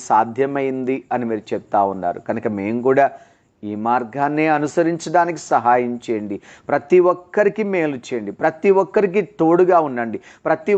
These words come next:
ఒక్కరిని ఆశీర్వదించండి తండ్రి. అందరికీ ఆయురారోగ్యములు ప్రసాదించండి. దైవజనులను, వారి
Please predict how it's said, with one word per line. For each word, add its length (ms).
ఒక్కరిని 420
ఆశీర్వదించండి 920
తండ్రి. 380
అందరికీ 880
ఆయురారోగ్యములు 800
ప్రసాదించండి. 960
దైవజనులను, 640
వారి 140